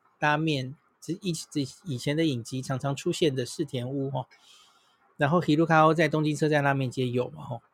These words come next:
所以这两间是东京来的，吼。那另外还有一些什么，我，我自己是都没有看过啦，吼，什么吉-，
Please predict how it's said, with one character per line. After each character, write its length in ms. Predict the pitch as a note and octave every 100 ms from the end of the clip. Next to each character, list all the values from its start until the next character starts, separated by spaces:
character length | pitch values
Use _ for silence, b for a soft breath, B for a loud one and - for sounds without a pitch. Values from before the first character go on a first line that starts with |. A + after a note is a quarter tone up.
| _ _
所 160 | - C3+
以 20 |
这 120 | B2
两 200 | D#3+ B2
间 300 | B2 - D3+
是 100 | D3
东 240 | D3+ C#3+ C#3
京 240 | C#3 C#3
来 220 | A#2+ G#2+
的， 160 | A#2+ -
吼。 140 | A#2 - _ _ _ _ _ _
那 120 | F#3 F#3
另 180 | A#3
外 140 | A#3 G3
还 100 | F3
有 100 | D3
一 60 |
些 180 | D#3 F3+
什 140 | D#3+ C3
么， 420 | A#2+ B2 B2+ C3+
我， 100 | D3+ D3+
我 60 | C#3
自 120 | C3
己 100 | D#3
是 140 | C3 D#3
都 120 | D3+
没 140 | D3
有 100 | C3
看 240 | G#2+ C#3+ A#2
过 220 | C3 A#2+
啦， 100 | C#3
吼， 160 | B2
什 120 | A2+ A#2+
么 140 | B2+
吉-， 440 | B2+ - C3 C#3